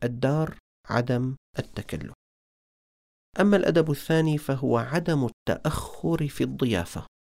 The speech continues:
يعني ما معقول أن يأتيك الضيف ينتظر نصف ساعة وثلاث أرباع الساعة وساعة وساعتين، ثم أنت لا تقدم له، آه، ضيافة. أنت تريد أن تقدم لكنك تأخرت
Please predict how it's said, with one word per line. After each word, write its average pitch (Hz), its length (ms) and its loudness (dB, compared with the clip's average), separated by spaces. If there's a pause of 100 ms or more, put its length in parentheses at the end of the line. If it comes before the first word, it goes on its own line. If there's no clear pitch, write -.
(960)
يعني 98 160 -4
ما 143 160 2
معقول 254 380 0
أن 151 100 2
يأتيك 135 420 0
الضيف 123 400 0
ينتظر 113 420 -2
نصف 113 280 -6
ساعة - 260 -2
وثلاث - 340 -8
أرباع - 240 -2
الساعة - 460 -4
وساعة - 440 -4
وساعتين، 147 640 0 (480)
ثم 185 260 2
أنت - 260 0
لا 123 160 2
تقدم 180 520 -2
له، 127 300 0 (400)
آه، 117 140 -2
ضيافة. 143 680 2 (260)
أنت 180 180 2
تريد 214 340 4
أن 160 180 2
تقدم 156 400 0
لكنك 120 420 -2
تأخرت - 840 -4